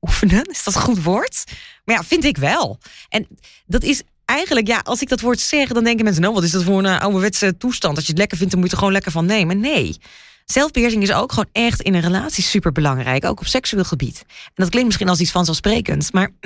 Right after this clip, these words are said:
<clears throat> het lijkt erop dat wij in een huwelijk soms denken: "Ja, hallo, maar, eh, je bent getrouwd, dus dan hoort dit er toch ook bij." Hè, dus dan krijg je: "Ik heb hier de cijfers, dus, eh, het hoort erbij. We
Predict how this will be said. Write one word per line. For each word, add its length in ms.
<clears throat> 500
het 140
lijkt 280
erop 180
dat 120
wij 140
in 60
een 100
huwelijk 280
soms 200
denken: 260
"Ja, 220
hallo, 380
maar, 260
eh, 100
je 60
bent 160
getrouwd, 400
dus 120
dan 100
hoort 240
dit 120
er 60
toch 180
ook 120
bij." 300
Hè, 200
dus 120
dan 100
krijg 260
je: 220
"Ik 100
heb 100
hier 140
de 60
cijfers, 440
dus, 260
eh, 160
het 120
hoort 220
erbij. 280
We 60